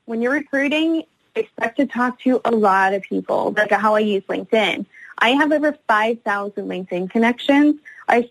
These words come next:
certainly don't have five thousand advisors working for us. So that would be my first thing. My second thing is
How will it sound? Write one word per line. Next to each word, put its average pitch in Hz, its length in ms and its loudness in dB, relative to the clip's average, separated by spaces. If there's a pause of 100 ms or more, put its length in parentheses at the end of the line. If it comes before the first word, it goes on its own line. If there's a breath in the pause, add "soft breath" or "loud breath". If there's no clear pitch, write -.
certainly 254 380 2
don't 208 320 -4
have 202 260 -4
five 190 280 0
thousand 208 580 -2
advisors 190 580 0
working 185 380 -4
for - 160 -2
us. - 220 -2 (880 loud breath)
So 226 420 2 (380)
that 247 240 2
would 311 120 -4
be 285 120 -2
my 233 260 -4
first 202 320 -6
thing. - 340 -12 (520)
My 226 240 2
second 254 380 0
thing 320 380 0 (680)
is 226 120 2